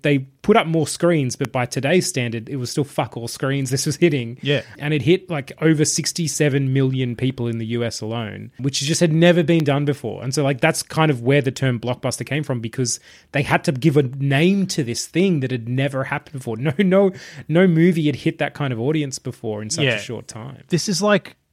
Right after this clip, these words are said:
Speaker 2: event cinema that, I mean, we just don't get anymore, because most of the time now, like, pre-covid at least,
Speaker 1: Mm.
Speaker 2: every weekend there's, like, a new blockbuster out,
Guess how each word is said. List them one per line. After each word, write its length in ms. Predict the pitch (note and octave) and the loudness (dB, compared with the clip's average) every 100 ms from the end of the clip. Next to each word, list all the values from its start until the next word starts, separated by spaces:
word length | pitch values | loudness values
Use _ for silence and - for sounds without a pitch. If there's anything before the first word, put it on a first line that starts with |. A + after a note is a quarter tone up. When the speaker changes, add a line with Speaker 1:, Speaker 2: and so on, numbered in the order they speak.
| _ - | _ -2
Speaker 2:
event 500 | C#3 B2 D#3 D#3 - | 0 4 4 4 -2
cinema 640 | - - C#3 C3 G#2 A#2+ - _ - | -6 0 2 2 0 -6 -10 _ -12
that, 340 | C#3+ B2+ B2 _ F3+ E3 - | 0 2 2 _ -20 -20 -8
I 80 | D3+ | -2
mean, 140 | D#3 | 0
we 100 | G3 | 0
just 160 | A#3 - | 0 2
don't 200 | E3+ B2+ | 2 4
get 160 | C#3+ | 2
anymore, 280 | C#3+ A#2+ G#2+ | 2 -2 -4
because 300 | A2 C#3 A#2 | -4 -2 0
most 300 | C3+ D3+ - | 2 2 0
of 60 | C3 | 0
the 40 | |
time 200 | B2+ A2+ | 0 2
now, 200 | A2 G#2 | 0 0
like, 200 | G#2 A2 | 0 -2
pre-covid 640 | - C3 G#2+ A2+ A2 G2 G2 | 2 2 4 2 2 0 -6
at 80 | |
least, 380 | G#2+ G2+ F#2+ - | -6 -8 -8 -10
Speaker 1:
Mm. 240 | B2 A2 F#2 _ D#3+ | -10 -10 -12 _ 2
Speaker 2:
every 220 | D#3+ F3+ | 4 6
weekend 500 | D#3 B2 B2 B2 A2+ | 4 4 2 0 0
there's, 180 | G2+ G#2 | -2 -2
like, 200 | G#2 G#2+ | -2 -2
a 20 | |
new 180 | G#2+ G2+ | -2 -2
blockbuster 640 | G#2+ G#2 A2+ F#2+ - G2 | 0 -2 -2 -4 -6 -8
out, 200 | F#2 | -8